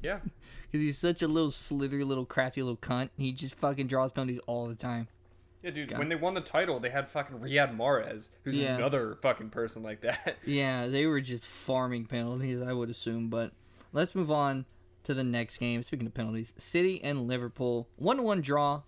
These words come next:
Speaker 2: City were, wi-, were winners on expected goals, one point five to one point two. They had more possession, fifty-five to forty-five, but Liverpool outshot them ten to seven and had, uh, more shots on target, three to two.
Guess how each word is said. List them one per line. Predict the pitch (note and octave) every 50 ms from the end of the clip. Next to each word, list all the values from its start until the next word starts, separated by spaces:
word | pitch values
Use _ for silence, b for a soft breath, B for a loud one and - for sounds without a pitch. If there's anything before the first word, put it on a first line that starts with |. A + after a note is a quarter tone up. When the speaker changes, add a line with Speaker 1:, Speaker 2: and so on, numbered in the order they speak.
| - -
Speaker 2:
City | - - D3+ D3 D3+ D3+
were, | C#3 C3+ B2+ B2+ B2+ - - -
wi-, | A#2 B2 C3 C3+ C3+ - - -
were | B2+ B2 B2
winners | C3+ D3 C#3+ C#3 B2+
on | C3+ B2 B2+
expected | - - B2+ B2 B2
goals, | C3+ B2+ B2+
one | B2 A#2+ A2+
point | - A#2+ A2+
five | - - B2 B2 B2 A#2+
to | - A#2+ A#2 A2+ A#2 A#2+ b b b b b
one | b B2 B2
point | A#2 - B2 A2+ F#2+ -
two. | - - F#3+ G3 G3 F#3+ F#3+ F#3+ - b b b b b b
They | B2+ B2+
had | B2 A#2+
more | B2 B2 B2
possession, | A#2 - B2+ C3 C#3+ C#3+ - C#3 B2+
fifty-five | - B2+ A#2 A#2+ - C3+ B2
to | B2
forty-five, | - - D#3+ D#3+ D3+ - - D3 D3 D3
but | C3 C3
Liverpool | B2+ C3 C3+ C3+ B2+ - - B2+
outshot | G#2 A#2+ B2 A#2 - - C3 B2+ -
them | B2 A#2+ A2+
ten | - C3+ B2
to | A#2+
seven | - - C3+ C3+ C3 C3 B2+
and | B2 A#2+
had, | B2+ A#2+ A#2+ A#2 - - - - -
uh, | B2 A#2+ A#2 A2+
more | A2+ A#2+ B2 A#2+
shots | - - A#2+ A2+
on | B2 A2+
target, | B2 A#2 A#2 A#2 G#2+ -
three | - A#2 A#2 A#2
to | A2 A2
two. | - - - A#2 A2 G2+ G#2